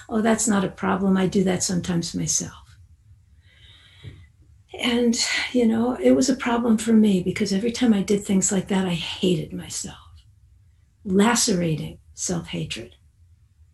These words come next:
It wasn't low self-esteem that drove me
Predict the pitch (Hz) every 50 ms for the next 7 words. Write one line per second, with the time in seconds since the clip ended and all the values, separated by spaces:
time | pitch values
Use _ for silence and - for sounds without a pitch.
0 | _ _ _ _ _ _ _ _ _ _ _ _ _ _ _ - _ _ _ _
1 | - 220 226 226 226 233 254 254 - 208 185 190 180 170 185 190 190 196 196 -
2 | 190 170 - - - 151 - - - - 185 175 175 165 160 156 156 156 - 156
3 | 151 - - 170 170 165 156 160 170 165 170 170 160 156 156 170 - -